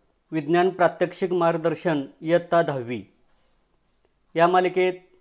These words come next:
विज्ञान आणि तंत्रज्ञान भाग एक मधील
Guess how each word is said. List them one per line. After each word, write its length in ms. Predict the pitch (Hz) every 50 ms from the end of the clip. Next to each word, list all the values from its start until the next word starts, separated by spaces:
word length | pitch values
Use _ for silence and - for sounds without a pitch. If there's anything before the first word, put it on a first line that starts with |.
| _ _ _ _ _ _ _ _ _ _ -
विज्ञान 360 | 156 156 143 165 175 180 185
आणि 200 | 185 190 190 196 190 -
तंत्रज्ञान 640 | 175 165 165 175 175 175 160 165 170 160 147 135 139 - _ _
भाग 300 | - 147 151 165 175 175
एक 200 | 175 175 175 180
मधील 380 | 180 170 160 143 160 147 131